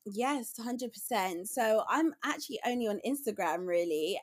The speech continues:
Um, I don't have Twitter. I really need to get it. But I'm under Kashi Jalanen, which is K A S H I,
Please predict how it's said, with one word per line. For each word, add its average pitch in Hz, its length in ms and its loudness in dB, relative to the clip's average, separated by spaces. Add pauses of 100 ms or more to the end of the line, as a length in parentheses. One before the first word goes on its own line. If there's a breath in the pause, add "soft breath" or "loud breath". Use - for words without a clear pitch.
Um, 196 380 4
I 180 60 -2
don't 202 180 0
have 190 200 -6
Twitter. 175 500 0
I 175 80 -2
really 180 220 -2
need 170 220 -2
to 190 80 -10
get 147 180 -4
it. 147 200 -4 (380 soft breath)
But 214 340 8 (120)
I'm 202 420 4 (240)
under 208 540 4 (120)
Kashi 233 400 0
Jalanen, 233 600 4
which 208 220 -4
is 190 460 0
K 202 300 0
A 185 300 0
S 190 220 -4
H 165 240 -4 (100)
I, 294 400 4